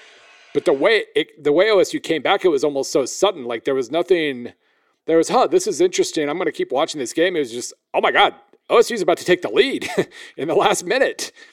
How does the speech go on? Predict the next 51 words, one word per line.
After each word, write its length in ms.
because 200
th-, 140
but 120
they 100
went 160
for 100
two 240
and, 160
and 160
very 240
much 220
did 140
not 240
get 140
it. 200
But, 320
um, 540
like, 220
this, 240
it 140
just 160
kinda, 180
they 160
sneaked 460
up. 180
They 120
let, 200
it 160
was 100
like 120
a 100
rope-a-dope 600
thing. 160
O 100
U 240
led 340
almost 320
the 120
entire 360
way, 300
and 80
then 140
at 60
the 120
end, 140
O 60
S 120
U's 140
like, 100
"Hel-, 300
hello, 420